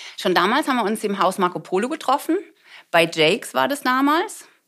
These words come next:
Und seitdem haben sich unsere Wege immer wieder gekreuzt. Zum ersten Mal sprechen wir jetzt vor Zuhörern, ist ja irgendwie auch ganz witzig.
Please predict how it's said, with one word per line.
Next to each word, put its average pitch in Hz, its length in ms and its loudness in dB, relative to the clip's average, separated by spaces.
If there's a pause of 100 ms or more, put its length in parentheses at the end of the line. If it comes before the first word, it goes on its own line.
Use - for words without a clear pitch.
(380)
Und 196 200 0
seitdem 220 320 2
haben 208 140 2
sich 196 100 -4
unsere 190 300 -2
Wege 175 200 0
immer 170 180 2
wieder 151 160 2
gekreuzt. 160 420 0
Zum 147 120 -6
ersten 160 340 0
Mal 170 280 2 (320)
sprechen 190 380 -2
wir 185 100 2
jetzt 185 140 -2
vor 180 140 0
Zuhörern, 202 640 2
ist 160 140 -4
ja 175 120 0
irgendwie 180 320 -2
auch 160 200 0
ganz 175 220 -2
witzig. - 520 -6